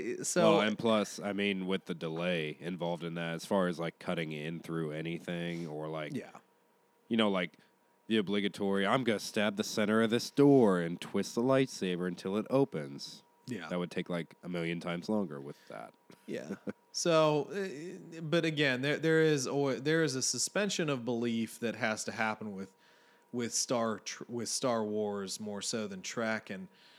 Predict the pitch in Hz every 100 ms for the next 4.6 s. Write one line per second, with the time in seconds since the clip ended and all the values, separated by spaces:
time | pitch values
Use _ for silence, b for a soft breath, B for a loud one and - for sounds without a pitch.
0 | B - 110 113 107 101 98 - - 151
1 | 156 123 113 135 156 135 - 123 - 110
2 | 120 110 107 - 110 107 110 107 104 139
3 | 123 104 - - 139 127 117 - 110 104
4 | - - 151 143 123 -